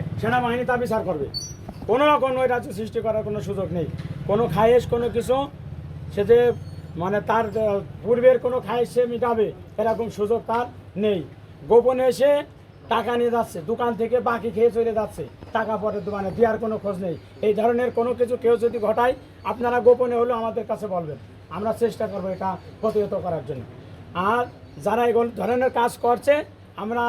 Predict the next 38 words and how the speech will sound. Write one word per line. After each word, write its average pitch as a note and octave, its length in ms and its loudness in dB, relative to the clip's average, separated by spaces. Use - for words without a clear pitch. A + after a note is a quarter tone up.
তাদেরকে A3 320 -2
সজাগ A3 300 0
করে G#3 220 -4
দিতে F#3+ 200 -4
চাই, G3 140 -2
এই - 80 0
ধরনের G3+ 280 -2
কাজ F3+ 200 -6
করার G#3+ 220 2
দরকার G#3 400 2
নেই, F3+ 100 -4
কারণ F#3+ 140 -2
এটা A3 240 -2
একটা G#3+ 180 -6
দুর্নাম। G#3+ 280 -2
গত A3+ 140 4
যে C4 60 6
সরকার B3+ 320 -4
ছিল, B3 120 -4
তারা B3 220 0
যে C4 140 2
অন্যায় B3 280 -4
করেছে, B3+ 300 -4
এই B3+ 80 -4
অন্যায় B3+ 400 -4
উৎখাত B3 440 -4
হয়ে A3+ 160 -6
গেছে। D#3+ 200 -10
এখন D4+ 160 -8
যদি C4 160 -8
সেই C4 140 -8
অন্যায় B3+ 360 -8
আবার E4 180 -8
চালু B3 280 -8
হয়, A3 160 -4
তাহলে A3+ 280 -6
যদি A#3+ 160 -8
মানুষ A#3+ 180 -8